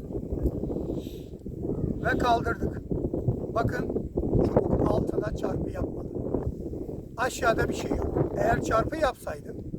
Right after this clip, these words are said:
aşağıda bir şey vardı. Bakın ayağımı oynatacağım. Bakın çubuk altında bu sefer çarpı yapacak. Gördünüz mü?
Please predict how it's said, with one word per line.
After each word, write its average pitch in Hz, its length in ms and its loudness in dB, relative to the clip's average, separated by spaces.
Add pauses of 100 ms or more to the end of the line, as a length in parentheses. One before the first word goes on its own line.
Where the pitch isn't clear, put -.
(560)
aşağıda - 420 4
bir - 40 4
şey - 180 4
vardı. - 240 0 (360)
Bakın - 300 -2
ayağımı 240 400 2
oynatacağım. - 840 0 (1300)
Bakın - 320 4
çubuk - 400 2
altında - 440 0
bu - 80 0
sefer 240 320 -2
çarpı 208 340 -2
yapacak. - 320 -4 (320)
Gördünüz 240 460 -4
mü? - 100 -6